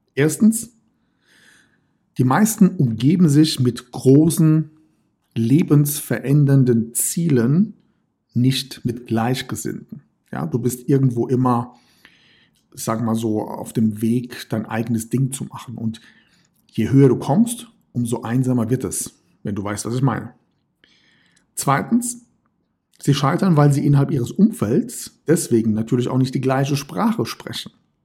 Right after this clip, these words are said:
Nicht jeder hat die gleichen Ziele wie du. Manche sagen dir vielleicht, „Boah, ey, du immer mit deiner,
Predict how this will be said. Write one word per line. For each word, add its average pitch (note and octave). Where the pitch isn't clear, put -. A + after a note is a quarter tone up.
Nicht A#2+
jeder B2
hat C#3
die D3
gleichen A#2
Ziele A2
wie C#3
du. G3
Manche G2+
sagen A#2
dir C3
vielleicht, C3
„Boah, A2+
ey, A2
du C3
immer B2+
mit A#2+
deiner, A2